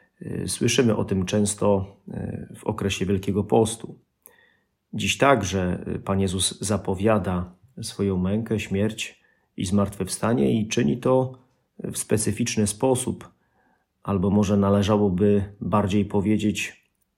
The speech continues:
że czyni to przy okazji swojego zachowania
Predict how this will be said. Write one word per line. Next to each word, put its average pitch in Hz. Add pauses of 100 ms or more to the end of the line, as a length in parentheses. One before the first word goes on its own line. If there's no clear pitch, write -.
że 98
czyni 104
to 98
przy -
okazji 98 (960)
swojego 104
zachowania 101